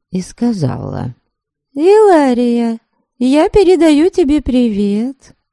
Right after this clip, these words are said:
от Вейда". Сначала я подумала, будто ослышалась. "От Вейда?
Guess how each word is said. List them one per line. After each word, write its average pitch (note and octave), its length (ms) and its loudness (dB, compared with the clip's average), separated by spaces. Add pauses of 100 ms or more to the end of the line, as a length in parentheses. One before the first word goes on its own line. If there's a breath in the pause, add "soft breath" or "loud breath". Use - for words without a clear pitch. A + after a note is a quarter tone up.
от C4+ 260 2
Вейда". A#3+ 1200 -2 (720)
Сначала A#3+ 600 -2
я G3 180 0
подумала, D#3+ 680 0
будто F3+ 360 -4
ослышалась. A2+ 920 -8 (680)
"От B2+ 320 -6
Вейда? A3+ 880 -6